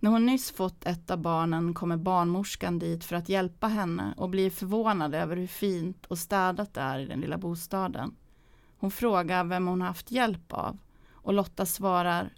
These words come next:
att det är barnen. I själva verket har hon varit uppe ur sängen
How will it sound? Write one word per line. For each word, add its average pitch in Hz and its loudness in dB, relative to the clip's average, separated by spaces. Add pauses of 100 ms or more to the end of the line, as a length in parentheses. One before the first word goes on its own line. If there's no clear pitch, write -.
(120)
att 170 -6
det 190 0
är 185 0
barnen. 185 0 (960)
I 226 -4
själva 214 0
verket 180 -2
har 190 -4
hon 185 -2
varit 175 -2
uppe 180 -6
ur - -4
sängen 170 -2